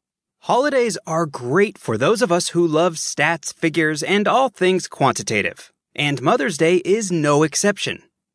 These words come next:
Here are a few of my favorite numbers that I discovered about mothers and Mother's Day by looking at recent United States Census data. There were approximately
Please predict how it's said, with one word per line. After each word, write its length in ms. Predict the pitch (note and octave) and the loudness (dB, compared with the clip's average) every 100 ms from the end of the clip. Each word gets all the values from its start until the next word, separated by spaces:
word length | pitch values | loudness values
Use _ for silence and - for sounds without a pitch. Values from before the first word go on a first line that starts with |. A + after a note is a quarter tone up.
| - | -2
Here 220 | A3+ E4 | 2 4
are 160 | C#4+ F#3 | 4 2
a 60 | |
few 240 | - G3+ F#3 | 2 2 2
of 120 | B2 | 2
my 260 | B2 F3+ | 2 2
favorite 460 | G#3 - C3 A2+ G#2+ | 0 0 0 0 -2
numbers 380 | A2 G#2+ C3 C#3 | -2 0 -2 0
that 100 | C#3 | 0
I 140 | F3 | 0
discovered 480 | A#3+ A#3 - C3 D#3 | 0 -2 0 0 2
about 240 | D3 C3 | 2 0
mothers 500 | A#2+ A#2+ A2 C#3 F3+ | 2 0 2 0 0
and 240 | G3+ A#3 F#3+ | 0 2 2
Mother's 360 | C#3+ B2 G#2+ | 2 0 -2
Day 200 | - A2 | 0 0
by 220 | D3 D#3+ E3 | 2 2 2
looking 420 | D#3+ G3+ B3+ A#3+ | 2 0 0 -4
at 140 | - | -4
recent 460 | C3 F3+ G3+ B3 - | -2 -2 -2 -4 0
United 400 | G3+ D3 D#3 D3 | 2 2 0 -4
States 340 | - A2+ - | -4 -4 -2
Census 400 | - G3+ E3+ A2 | 0 0 0 -4
data. 320 | - G2+ - - _ _ _ _ _ - | -4 -6 -6 -14 _ _ _ _ _ -4
There 320 | B2 E3 A3+ | 2 2 2
were 260 | G3 F3+ - | 2 0 0
approximately 1080 | C#3 - A3 C4 - C3 A#2+ A2+ B2 C3+ | -2 -2 0 0 0 -2 0 -2 -6 -6